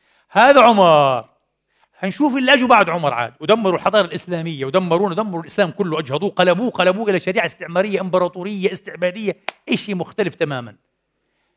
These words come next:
ابن خلدون درسهم. قال لك: "الحاكم لما يكون ظالم، بكون قلقان، صح ولا لا؟ بكون خايف". والشاعر قال إيه؟ "بذا قضى الله بين الناس مذ خلقوا،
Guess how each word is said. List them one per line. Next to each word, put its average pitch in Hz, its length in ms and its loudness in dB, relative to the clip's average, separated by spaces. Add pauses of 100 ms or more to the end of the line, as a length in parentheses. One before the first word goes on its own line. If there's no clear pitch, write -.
(180)
ابن 269 180 4
خلدون 240 320 0
درسهم. 175 440 0 (680)
قال 220 100 4
لك: 214 140 2
"الحاكم 262 520 4
لما 240 160 0
يكون 220 280 -2
ظالم، 147 380 2 (380)
بكون 240 240 -2
قلقان، 247 420 -4 (240)
صح 160 220 -2
ولا 143 160 -4
لا؟ 135 140 -8 (340)
بكون 208 280 -2
خايف". 160 540 0 (360)
والشاعر 202 560 2
قال 190 120 4
إيه؟ 180 360 -2 (300)
"بذا 190 300 2
قضى 180 300 -4
الله 170 380 -2
بين 180 260 -2
الناس 175 340 -4
مذ 170 280 -6
خلقوا، 147 580 -4